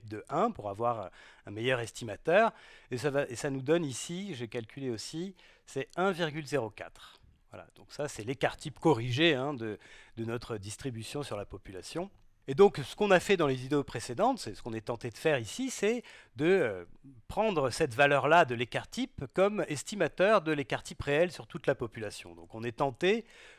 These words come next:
de faire ça, de dire que l'écart type réel sur la population,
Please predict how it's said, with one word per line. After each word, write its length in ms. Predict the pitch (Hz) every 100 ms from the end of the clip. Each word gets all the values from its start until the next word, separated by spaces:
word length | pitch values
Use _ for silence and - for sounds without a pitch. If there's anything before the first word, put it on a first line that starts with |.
| -
de 240 | 143 143
faire 320 | 107 - 127 -
ça, 180 | 175
de 100 | 202
dire 300 | 117 120 170
que 180 | - 117 - - -
l'écart 340 | 139 - 170
type 240 | - 180 -
réel 320 | 147 151 151
sur 140 | -
la 80 | 117
population, 720 | - 120 - 110 - 143 165